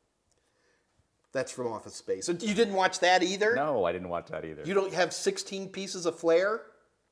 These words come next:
Speaker 2: No.
Speaker 1: I apologize for my, for, what were you doing, reading Shakespeare or something?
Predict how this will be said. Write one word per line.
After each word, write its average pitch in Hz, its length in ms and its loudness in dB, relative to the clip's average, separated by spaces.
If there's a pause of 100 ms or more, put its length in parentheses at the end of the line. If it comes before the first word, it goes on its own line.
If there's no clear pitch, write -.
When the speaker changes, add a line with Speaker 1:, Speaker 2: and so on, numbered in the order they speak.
(100)
Speaker 2:
No. 113 360 -16 (800)
Speaker 1:
I 233 120 6
apologize 156 960 2
for 156 200 -2
my, 143 260 0
for, 160 260 -4
what 170 160 0
were 214 60 -6
you 180 100 -8
doing, 156 300 -2
reading 147 320 -6
Shakespeare 165 840 -2
or 170 80 -2
something? 170 440 -4